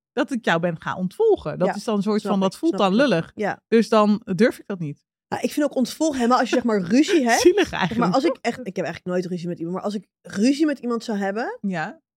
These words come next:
Speaker 2: dan vind ik, zeg maar, ontvolgen echt het allertrieste wat er is ter wereld.
Speaker 1: Ja, toch?
Speaker 2: Want dat
Speaker 1: Maar
Speaker 2: is
Speaker 1: dat is
Speaker 2: gewoon
Speaker 1: toch echt
Speaker 2: zo'n
Speaker 1: gewoon
Speaker 2: vorm van aandacht vragen.
Speaker 1: Ja.
Speaker 2: Oh, oké, we hebben nu ruzie.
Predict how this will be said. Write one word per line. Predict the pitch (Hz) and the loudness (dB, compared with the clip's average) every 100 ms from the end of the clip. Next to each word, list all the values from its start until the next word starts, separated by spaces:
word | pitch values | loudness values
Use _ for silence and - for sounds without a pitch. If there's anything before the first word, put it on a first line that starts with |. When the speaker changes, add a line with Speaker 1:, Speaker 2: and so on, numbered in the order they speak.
| _ _ _ _ | _ _ _ _
Speaker 2:
dan | - 180 | -10 -4
vind | 240 | -2
ik, | 233 | -2
zeg | 220 | -4
maar, | - - - | -6 -6 -4
ontvolgen | 214 208 - 190 226 294 - 294 - | -2 -2 -2 2 2 0 -8 -10 -10
echt | - 185 - _ _ 180 | -8 -8 -10 _ _ -6
het | 196 - | -6 -4
allertrieste | - 226 285 302 269 - 220 254 - - 202 247 _ _ _ _ | 2 4 6 4 -2 -6 -2 0 -2 -8 -8 -8 _ _ _ _
wat | - 190 196 | -6 -6 -4
er | |
is | 151 185 - _ | -6 -8 -12 _
ter | - 294 247 196 | 2 4 4 4
wereld. | 208 185 123 - _ _ - | 4 2 -4 -18 _ _ -2
Speaker 1:
Ja, | 349 | 0
toch? | |
Speaker 2:
Want | - 320 | 2 4
dat | 339 | 4
Speaker 1:
Maar | |
Speaker 2:
is | 359 | 2
Speaker 1:
dat | - | 4
is | |
Speaker 2:
gewoon | 285 254 | 4 4
Speaker 1:
toch | 208 | 0
echt | 175 | 6
Speaker 2:
zo'n | 262 | 8
Speaker 1:
gewoon | 330 294 | 8 6
Speaker 2:
vorm | - - 269 254 | 0 0 2 0
van | 233 208 | -4 -4
aandacht | 175 196 262 - - | -2 -2 -2 -8 -8
vragen. | 226 240 247 302 440 _ _ _ _ | -4 -2 -4 -12 -14 _ _ _ _
Speaker 1:
Ja. | - 359 | -4 0
Speaker 2:
Oh, | - | 2
oké, | 175 | 2
we | 233 | 2
hebben | 269 240 | 2 2
nu | |
ruzie. | 185 247 254 302 320 | 2 -2 -2 -6 -8